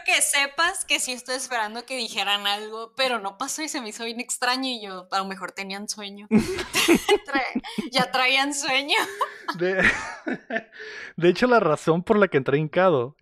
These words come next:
Speaker 2: que el guapo ya lo comentó, fue porque vi el hoyo. Entonces, primero me hinqué,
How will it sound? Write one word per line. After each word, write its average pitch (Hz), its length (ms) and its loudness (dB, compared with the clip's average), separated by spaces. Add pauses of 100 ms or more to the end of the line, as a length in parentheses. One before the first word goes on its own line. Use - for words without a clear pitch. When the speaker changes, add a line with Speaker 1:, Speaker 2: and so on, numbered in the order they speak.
Speaker 2:
que 120 100 -6
el 110 60 -4
guapo 117 260 -2
ya 127 60 2
lo 131 100 -2
comentó, 127 480 -6 (220)
fue 131 200 2
porque 135 320 2
vi 139 180 2
el 127 140 6
hoyo. 151 240 4
Entonces, 127 400 -2
primero 147 480 4
me 185 140 4
hinqué, 147 420 2